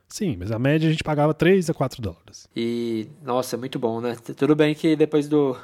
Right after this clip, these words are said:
Speaker 2: da segunda semana a gente não aguentava mais o
Speaker 1: É,
Speaker 2: pad
Speaker 1: que
Speaker 2: thai,
Speaker 1: o
Speaker 2: mas
Speaker 1: gosto
Speaker 2: agora
Speaker 1: fica
Speaker 2: já
Speaker 1: tudo com o mesmo gosto, né? Porque tem até no café da manhã isso.
Speaker 2: Mas eu já comeria agora, inclusive.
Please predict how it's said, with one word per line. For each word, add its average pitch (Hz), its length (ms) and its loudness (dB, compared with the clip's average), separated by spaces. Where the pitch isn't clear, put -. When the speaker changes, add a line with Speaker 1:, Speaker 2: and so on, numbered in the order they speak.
Speaker 2:
da 131 140 2
segunda 135 380 0
semana 131 340 0
a 143 40 0
gente 139 140 -8
não 143 100 2
aguentava 135 360 2
mais 123 240 -2
o - 20 -6
Speaker 1:
É, 107 40 -2
Speaker 2:
pad 139 160 0
Speaker 1:
que - 40 -18
Speaker 2:
thai, 110 220 2
Speaker 1:
o 98 40 -2
Speaker 2:
mas 104 100 4
Speaker 1:
gosto 110 220 4
Speaker 2:
agora 113 120 2
Speaker 1:
fica 120 160 4
Speaker 2:
já 120 60 2
Speaker 1:
tudo 120 140 4
com 131 100 -4
o - 20 2
mesmo 143 220 2
gosto, 110 280 -2
né? 104 60 -2
Porque 113 100 -4
tem 110 140 -4
até 123 140 0
no 147 80 0
café 175 180 -2
da 180 80 4
manhã 156 260 2
isso. 98 280 -6
Speaker 2:
Mas 127 140 -2
eu 117 60 -8
já 131 80 2
comeria 131 440 -2
agora, 127 260 -4
inclusive. 110 440 -6